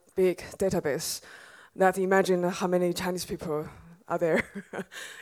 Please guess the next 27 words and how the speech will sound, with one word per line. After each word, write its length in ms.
Yeah, 220
so, 480
um, 340
we 100
have 140
a 40
huge 240
database. 720
And 140
then 140
after 280
a 60
year 260
or 120
so, 320
we 140
gave, 560
um, 480
a 80
sort 260
of 140
like 220
a, 400
uh, 320
a 60
quality 280
control, 460